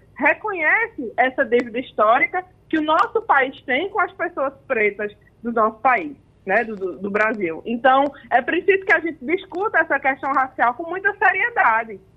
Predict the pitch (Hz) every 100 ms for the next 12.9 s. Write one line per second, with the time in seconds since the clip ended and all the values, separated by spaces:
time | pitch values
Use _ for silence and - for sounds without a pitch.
0 | _ _ _ - 349 440 392 392 359 440
1 | 466 294 240 _ 254 359 554 - 415 392
2 | 359 247 233 240 214 196 196 392 392 415
3 | 349 320 277 277 - 262 262 247 208 190
4 | 175 - - 339 339 302 294 269 269 311
5 | - 269 247 233 233 233 233 226 226 226
6 | 226 226 196 247 277 294 - _ - 466
7 | 480 508 494 - 320 311 339 311 349 370
8 | 302 262 - 247 _ - 539 571 440 285
9 | 285 - 269 254 294 254 208 220 370 -
10 | _ - 427 440 403 320 381 370 285 285
11 | 247 214 240 240 254 247 - 262 - 240
12 | 208 190 175 - _ _ 220 220 262